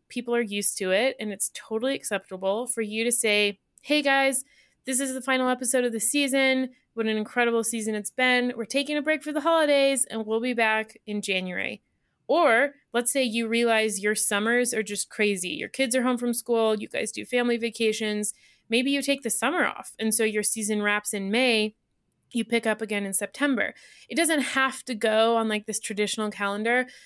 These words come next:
You might realize that every winter, let's say, I don't know, maybe your industry blows up in the winter, and so you realize, "That's my busiest time of the year. I can't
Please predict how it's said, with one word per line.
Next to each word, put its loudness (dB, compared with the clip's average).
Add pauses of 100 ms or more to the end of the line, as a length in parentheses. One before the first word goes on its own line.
You 2
might 2
realize 2
that 0
every 0
winter, 0
let's 0
say, 2
I -4
don't -2
know, 0
maybe -2
your 0
industry -2
blows 0
up 0
in -4
the -4
winter, -2
and -4
so 0
you -6
realize, 0
"That's -8
my -2
busiest -4
time -6
of -10
the -12
year. 0
I -12
can't -2